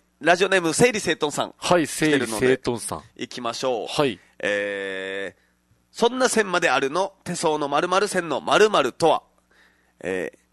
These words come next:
Speaker 1: 最高の運勢に感じられるファン目線ということで。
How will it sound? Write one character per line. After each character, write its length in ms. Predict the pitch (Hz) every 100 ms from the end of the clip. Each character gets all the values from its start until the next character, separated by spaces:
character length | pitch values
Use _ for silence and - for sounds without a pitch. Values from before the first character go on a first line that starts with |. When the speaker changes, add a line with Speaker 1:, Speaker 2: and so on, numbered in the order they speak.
| _ _ _ _
Speaker 1:
最 320 | - 208 214
高 400 | - 202 196 202
の 180 | 214 202
運 180 | 180 190
勢 280 | - 160 139
に 140 | 127
感 240 | - 147 127
じ 100 | 123
ら 140 | 117
れ 100 | 123
る 220 | 110 - _ _ _
フ 80 | -
ァ 100 | 156
ン 160 | 151 139
目 100 | 175
線 240 | 135 101
と 140 | -
い 20 | 104
う 40 |
こ 80 | 104
と 60 |
で。 220 | - 127